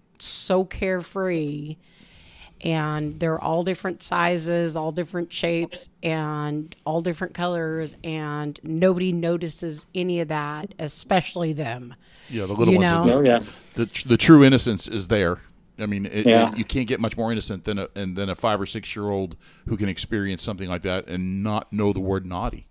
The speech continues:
Speaker 2: It's not
Speaker 3: Exactly.
Speaker 2: naughty to them. It's natural.
Speaker 3: Exactly. Well, and even if, even if they grow out of it and they don't wanna live like this anymore, at least we'll have given them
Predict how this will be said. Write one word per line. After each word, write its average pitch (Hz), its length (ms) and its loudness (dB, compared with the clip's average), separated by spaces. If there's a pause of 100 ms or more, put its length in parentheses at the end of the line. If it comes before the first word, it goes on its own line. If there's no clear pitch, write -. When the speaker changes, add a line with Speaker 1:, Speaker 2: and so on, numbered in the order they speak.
(520)
Speaker 2:
It's - 160 -16
not 107 120 -2
Speaker 3:
Exactly. 113 500 4
Speaker 2:
naughty 107 80 4
to 82 80 -6
them. 90 60 -10
It's - 200 -10
natural. 98 260 -2
Speaker 3:
Exactly. 107 420 4
Well, 160 360 2
and 127 260 0
even 180 240 -2
if, 156 240 -4 (220)
even 180 200 -2
if 165 120 -2
they 143 160 2
grow 131 280 4
out 117 200 2
of 143 80 -4
it 160 140 -2
and 113 180 -2
they 117 100 2
don't 139 220 0
wanna 127 180 0
live 113 480 -4 (560)
like 143 220 0
this 170 300 4
anymore, 170 420 -2
at 127 180 2
least 151 340 -4
we'll 139 300 -2
have 120 240 -2
given 123 340 -2
them 120 340 -2